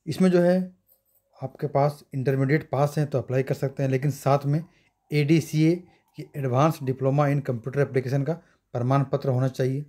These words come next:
और साथ में ही आपको कंप्यूटर में हिंदी टाइपिंग पच्चीस word per minute ही और अंग्रेजी टाइपिंग तीस word per minute आना चाहिए एक रुचि के साथ में। और साथ में ही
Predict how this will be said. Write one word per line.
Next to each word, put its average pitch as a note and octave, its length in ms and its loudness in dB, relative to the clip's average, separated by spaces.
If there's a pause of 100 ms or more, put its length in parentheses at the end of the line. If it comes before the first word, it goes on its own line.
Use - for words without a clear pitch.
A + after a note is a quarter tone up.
(400)
और C#3+ 160 -2
साथ F3 360 2
में D#3+ 120 2
ही F#3 160 2 (440)
आपको C#3 420 -6 (100)
कंप्यूटर D3 440 0
में C#3+ 220 0 (440)
हिंदी C3 240 0
टाइपिंग D#3+ 400 2
पच्चीस D3+ 340 -6
word D#3 140 -2
per D3+ 140 -2
minute D#3 320 -2 (680)
ही A2+ 240 -8
और C3+ 160 4 (200)
अंग्रेजी C#3+ 320 0
टाइपिंग F3 360 -2 (420)
तीस F3+ 220 -2
word D3 260 2
per C#3+ 140 2
minute E3 340 0 (720)
आना C#3 200 0
चाहिए C#3+ 360 -2 (320)
एक C3+ 160 -6
रुचि C3 260 0
के D#3 80 2
साथ C3+ 280 0
में। D#3+ 120 -6 (340)
और C#3+ 120 -4
साथ E3 360 2
में D#3+ 80 0
ही D#3 140 2